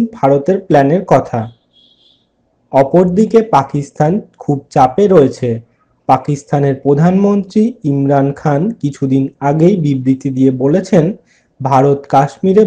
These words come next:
বড় কিছু করতে চলেছে। স্বাভাবিকভাবেই কাশ্মীর বলতে তিনি বোঝাতে চেয়েছেন পাকিস্তান যে পিওকে দখল করে আছে তার কথা। কাশ্মীরে বর্তমানে ভারতীয় সেনা আট হাজার কংক্রিট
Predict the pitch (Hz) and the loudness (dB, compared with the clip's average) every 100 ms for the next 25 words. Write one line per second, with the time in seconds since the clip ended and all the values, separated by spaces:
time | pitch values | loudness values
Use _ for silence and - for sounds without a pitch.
0 | 151 131 143 143 160 - 220 151 139 - | 4 2 2 -2 -6 -4 0 0 0 -2
1 | 208 175 131 120 143 120 113 _ _ _ | 2 2 2 0 -2 -4 -6 _ _ _
2 | _ _ _ - 143 139 131 135 127 160 | _ _ _ -2 0 0 0 -2 -2 0
3 | 147 160 208 - 131 131 - 175 147 180 | 2 2 0 0 0 0 -2 0 2 -2
4 | - _ - 131 135 143 143 156 151 139 | -8 _ -12 0 2 2 2 0 0 -2
5 | 139 131 139 143 180 185 208 214 208 208 | 0 0 0 2 0 0 0 4 4 2
6 | 233 226 131 127 156 151 - 190 185 165 | -4 -2 0 0 -4 -10 -6 -2 0 2
7 | 135 139 - 170 196 202 196 208 151 139 | 2 0 -2 0 4 4 4 0 2 0
8 | - 180 180 208 214 202 - 247 160 139 | 2 0 2 4 4 2 -4 -2 2 2
9 | 135 131 - 127 117 - _ _ _ _ | 0 -4 -2 -6 -6 -12 _ _ _ _
10 | _ _ _ - - - 143 - - 202 | _ _ _ -20 -8 2 2 2 -2 4
11 | 240 180 139 - - 156 151 151 143 135 | 4 6 4 2 -2 0 0 -2 -4 0
12 | 143 165 208 208 214 - 185 190 254 - | 2 2 2 2 2 0 0 0 -2 -2
13 | 131 143 160 143 151 - 151 151 160 214 | -2 0 0 2 0 0 0 0 0 0
14 | 233 | 0